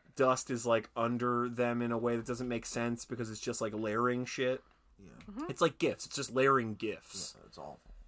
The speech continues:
Speaker 1: It's terrible. And they, it goes on for, like, ten minutes, and then I was like, "Okay, it's done." And it's actually not done, because then it's revealed that Brand X has even more soldiers, which, like,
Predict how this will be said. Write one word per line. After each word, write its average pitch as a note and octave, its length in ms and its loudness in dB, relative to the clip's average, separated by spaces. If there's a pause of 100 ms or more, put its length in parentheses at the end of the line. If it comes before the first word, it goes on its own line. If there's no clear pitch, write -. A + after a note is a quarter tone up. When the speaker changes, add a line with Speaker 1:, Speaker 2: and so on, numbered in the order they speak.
Speaker 1:
It's - 200 -8
terrible. G#2+ 480 4
And A#2 120 -2
they, B2+ 160 2
it C#3+ 80 -6
goes D3 180 2
on D#3 140 2
for, E3+ 120 -4
like, E3 220 0
ten D3 340 -6
minutes, E3+ 300 -2
and C3 140 -4
then C3 80 2
I - 20 4
was B2+ 80 0
like, C3+ 100 -2
"Okay, C#3+ 240 2
it's A2+ 160 -4
done." A2+ 420 2 (300)
And A#2+ 100 -2
it's A#2 100 -2
actually D3 280 0
not B2+ 380 4
done, G#2+ 380 0 (280)
because A#2+ 300 -2
then B2+ 500 2
it's C3 160 -6
revealed B2 280 2
that A#2 120 0
Brand B2+ 240 0
X B2 220 0
has - 280 0
even B2+ 280 0
more B2 200 2
soldiers, A#2 500 0
which, - 260 -8
like, G#2+ 160 -4